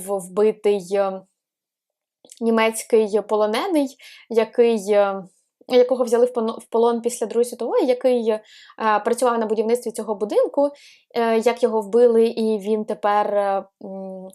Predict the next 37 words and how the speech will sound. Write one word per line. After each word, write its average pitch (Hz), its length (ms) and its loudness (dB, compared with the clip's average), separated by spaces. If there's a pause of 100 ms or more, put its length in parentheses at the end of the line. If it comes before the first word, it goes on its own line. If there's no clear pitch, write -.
нападає 208 460 2
на 202 80 -4
дітей 202 560 0
з 196 360 -4
однієї 196 500 -4
з - 80 -10
квартир 208 400 -4
цього 202 240 -8
будинку. 302 580 -2 (1000)
І 302 280 6
ми 277 100 4
бачимо, 262 720 2
е, 220 240 -2 (220)
кожне 285 220 4
оповідання — 277 500 2
це 302 140 0
наступна 262 420 -4
квартира 247 480 0
цього 220 280 -4
будинку, 254 580 0
і - 20 2
ми 226 200 -2
бачимо, 208 720 -4
е, 196 180 -8
нових 208 480 -6
персонажів, 220 500 -4
знайомимося 226 560 -8
з 202 60 -14
ними, 220 240 -4
з 190 40 -10
їхніми 214 340 -10
проблемами, 240 540 -6
з 247 60 -10
тим, 226 180 -6
як 214 180 -8
вони 196 200 -10
живуть. 202 380 -6